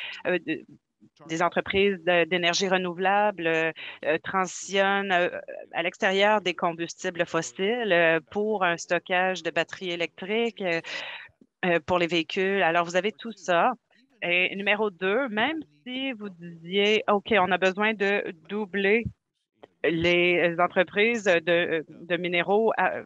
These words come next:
argumentent qu'il faut miner cinquante millions de tonnes de nickel bleu, euh, afin de pouvoir, euh, bâtir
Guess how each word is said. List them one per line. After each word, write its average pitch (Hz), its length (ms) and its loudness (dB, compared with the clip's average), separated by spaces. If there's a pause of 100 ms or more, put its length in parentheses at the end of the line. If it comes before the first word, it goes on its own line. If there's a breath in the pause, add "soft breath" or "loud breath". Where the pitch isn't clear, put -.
argumentent 185 640 0
qu'il 196 680 0 (100)
faut 233 360 -4
miner 208 560 -2
cinquante 214 400 -2
millions 190 420 -2
de 180 220 0
tonnes 214 520 0
de 185 240 2 (280 loud breath)
nickel 190 420 0
bleu, 185 380 -4
euh, 269 40 -6 (320 loud breath)
afin 175 520 2
de 190 80 0
pouvoir, 196 720 -2
euh, 165 280 0
bâtir 196 840 -4